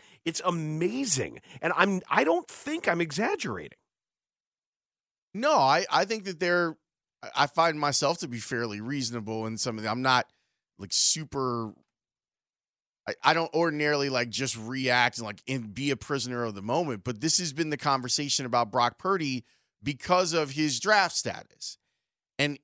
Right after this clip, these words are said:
Speaker 2: it's funny because we, we tend to do this both in a positive and negative way for people. Folks that are drafted in the first round get more time to figure stuff out because of the level of talent. Someone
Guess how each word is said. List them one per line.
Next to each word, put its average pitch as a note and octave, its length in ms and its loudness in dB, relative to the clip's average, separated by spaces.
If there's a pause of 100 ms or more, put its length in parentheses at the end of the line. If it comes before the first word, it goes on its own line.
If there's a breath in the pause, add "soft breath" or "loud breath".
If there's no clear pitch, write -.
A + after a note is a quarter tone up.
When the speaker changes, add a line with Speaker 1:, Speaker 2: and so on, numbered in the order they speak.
(140)
Speaker 2:
it's C#3+ 220 -2
funny G#3 340 0
because B2 320 -6
we, D#3 360 -6
we B2+ 200 -10
tend F#3 380 -2
to C#3 100 -4
do C3 260 -8
this C3+ 400 0 (920)
both D#3+ 320 2
in D3 80 -4
a C3+ 60 -2
positive E3+ 560 2
and C3+ 140 -2
negative C3+ 440 0
way A#2+ 380 0 (380)
for C3 120 -6
people. - 500 -6 (320)
Folks D3 340 2
that D3 120 2
are C3+ 180 6
drafted C#3 440 2
in C3+ 80 -6
the C3 60 -8
first C#3 300 -4
round C#3 380 2
get B2+ 180 -2
more B2+ 280 -2
time C3 420 0
to C3 100 -10
figure B2 300 -6
stuff A2+ 260 -4
out C3 300 2 (380)
because C3+ 340 0
of C3 60 -6
the B2+ 60 -4
level C3 320 0
of B2 60 -6
talent. C#3+ 420 2 (400)
Someone D3 600 0